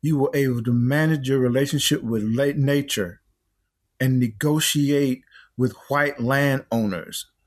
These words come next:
about how to make money through crops. So I came from a long line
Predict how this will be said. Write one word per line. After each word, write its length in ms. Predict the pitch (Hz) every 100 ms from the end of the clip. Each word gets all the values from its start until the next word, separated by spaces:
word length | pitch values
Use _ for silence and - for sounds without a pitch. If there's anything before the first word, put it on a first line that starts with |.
| _
about 300 | 120 117 110
how 280 | - - 143
to 180 | 143 139
make 260 | 135 120
money 460 | 110 127 135 117 113 - _ _
through 260 | 123 123 -
crops. 760 | - 147 135 - - - - - _ _ _ _
So 220 | - 147 -
I 140 | 139
came 420 | 185 - 180 170 160
from 300 | - 131 120
a 160 | 107
long 960 | 107 101 123 147 151 151 151 151 147 -
line 960 | - 98 120 139 120 104 90 87 87